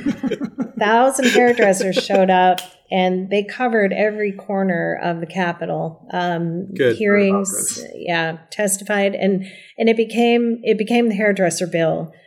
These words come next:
Speaker 2: but it was very much an, an across all independent contractor
Speaker 1: Yeah.
Speaker 2: industries, uh, bill. So we'd love to recreate that,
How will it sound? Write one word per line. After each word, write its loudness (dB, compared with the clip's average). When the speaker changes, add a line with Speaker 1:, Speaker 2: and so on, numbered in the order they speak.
Speaker 2:
but 2
it 4
was 4
very 4
much 2
an, 0
an -2
across -2
all 0
independent -2
contractor -2
Speaker 1:
Yeah. -4
Speaker 2:
industries, -4
uh, -4
bill. 0
So -2
we'd 2
love 4
to -6
recreate 0
that, 0